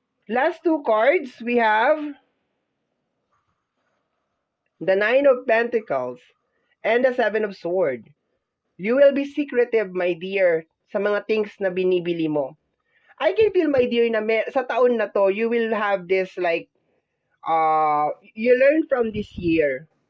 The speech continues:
Okay? Yun, from, from twenty twenty-five, nakuha ko, my dear, that you learn from this year a lot.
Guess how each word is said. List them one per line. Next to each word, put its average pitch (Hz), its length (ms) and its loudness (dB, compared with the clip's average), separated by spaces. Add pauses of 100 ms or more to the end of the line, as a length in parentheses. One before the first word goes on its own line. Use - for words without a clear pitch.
(280)
Okay? 196 400 2
Yun, 233 160 0 (160)
from, 240 320 -2
from 247 160 0
twenty 262 320 -2
twenty-five, 202 720 -2
nakuha 214 480 0
ko, 214 80 -6
my 202 80 0
dear, 190 240 -2
that 208 160 -6
you 214 160 -2
learn 220 240 0
from 185 240 -2
this 175 240 -10
year 190 320 0
a 180 80 -2
lot. 160 320 -2